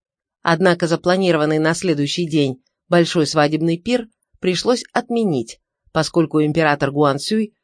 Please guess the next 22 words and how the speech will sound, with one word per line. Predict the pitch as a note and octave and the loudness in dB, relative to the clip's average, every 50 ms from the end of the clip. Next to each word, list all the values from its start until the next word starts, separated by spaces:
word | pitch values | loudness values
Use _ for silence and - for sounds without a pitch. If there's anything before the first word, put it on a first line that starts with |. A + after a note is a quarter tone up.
| _ _ | _ _
в | _ _ | _ _
последний | - F3 F3 - F#3+ F3+ E3 D3+ D3 C#3+ | 0 0 0 0 0 0 0 0 0 0
момент | C#3 C3+ C#3 D#3 F3+ F#3+ G3+ G3+ | 0 0 0 2 0 0 0 -2
сослался | - D3+ A#2+ - - C#3 C#3+ D3+ D3 - - D3+ D3 D3 _ _ _ _ | -2 -2 -2 0 0 0 0 0 0 0 -2 -4 -4 -4 _ _ _ _
на | - F3 E3+ | 0 0 2
недомогание. | E3+ E3+ E3+ F3+ F#3 G3+ G#3 G3+ F3+ C#3+ B2 A#2+ A#2 A#2 A#2 A#2 A2 - _ _ _ _ _ _ _ _ _ _ _ _ _ _ _ _ _ _ | 2 2 2 2 2 2 0 0 0 0 0 -2 -2 -4 -4 -6 -10 -14 _ _ _ _ _ _ _ _ _ _ _ _ _ _ _ _ _ _
По | D#3 D3+ | -4 -4
словам | - - E3 D#3+ D3+ D3+ D3 D3 | 0 0 0 2 2 2 2 2
его | D3 D3 D3 D3 C#3+ | 2 0 0 0 2
наставника, | C#3+ C#3+ D3 C#3+ - G#3+ G#3+ G3+ E3 C3+ B2+ - C3 B2 - _ _ _ _ _ | 2 0 -2 -2 0 0 0 2 0 -2 -2 -2 -4 -4 -4 _ _ _ _ _
в | - | -6
то | _ - G3+ | _ 2 2
утро, | G3+ G#3 G#3+ G#3+ - C#3+ B2+ | 2 2 2 0 0 0 0
проснувшись, | - - D3 D3+ D3 - G#3+ A3+ A#3 - - A3+ A3 - - _ _ _ _ _ _ | 0 0 0 0 0 -2 -2 -2 -2 -2 -4 -4 -4 -4 -10 _ _ _ _ _ _
он | C#4 C#4+ C4 | 0 0 2
пожаловался | B3+ A3+ F3 - F3 E3+ E3+ E3 E3 E3 E3 - F#3 | 2 2 2 4 2 2 4 2 2 0 0 0 0
на | E3+ E3+ E3 | 0 2 2
головокружение, | D#3+ E3+ E3+ E3+ F3 F3+ F3 G#3 A3 A3+ G3+ F#3+ D3+ B2 A#2+ A#2+ A#2+ A#2 A2+ A2+ _ _ _ _ _ _ | 4 4 4 4 2 2 0 -2 -4 -2 0 0 0 0 0 -2 -2 -2 -4 -6 _ _ _ _ _ _
и | - F3 | -4 0
его | E3 E3 D#3 E3 F#3 F3+ | 0 2 2 2 2 2
вырвало | D#3+ D#3 D#3 D3+ C#3+ C#3 C#3 C#3 C#3+ | 2 2 2 2 4 4 4 2 4
водой. | D3 E3 F3 F3 E3 C#3 B2 A2+ A2 - | 2 2 2 2 2 0 0 -2 -4 -8